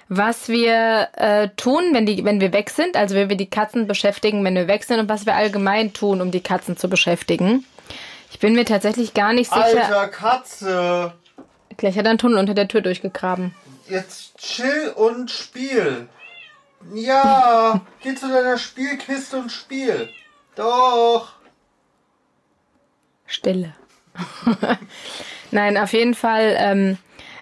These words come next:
Speaker 1: glaube ich zwar, dass wir schon mal in irgendeinem Podcast darüber bes-, gesprochen haben, wie man Katzen gut beschäftigen kann und wie wir das tun.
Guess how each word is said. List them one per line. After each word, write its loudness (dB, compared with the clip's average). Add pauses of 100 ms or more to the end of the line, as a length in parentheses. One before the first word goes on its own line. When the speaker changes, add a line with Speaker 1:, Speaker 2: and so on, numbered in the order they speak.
(220)
Speaker 1:
glaube 2
ich -2
zwar, 0
dass -2
wir 2
schon 0
mal 2
in -2
irgendeinem 2
Podcast -2
darüber 2
bes-, -6
gesprochen 0
haben, 0
wie 2
man 0
Katzen -4
gut 0
beschäftigen -2
kann 0
und 0
wie 2
wir 4
das -4
tun. 0